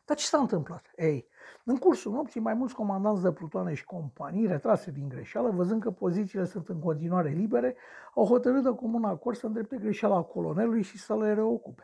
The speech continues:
fără luptă. Ei, bravo lor!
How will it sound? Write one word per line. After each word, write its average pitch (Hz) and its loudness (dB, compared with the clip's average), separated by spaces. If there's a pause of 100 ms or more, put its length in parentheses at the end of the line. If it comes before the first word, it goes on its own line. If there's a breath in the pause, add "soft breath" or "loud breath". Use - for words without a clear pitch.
(100 loud breath)
fără 359 6 (120)
luptă. - 0 (260 soft breath)
Ei, 247 2
bravo 254 2
lor! 330 0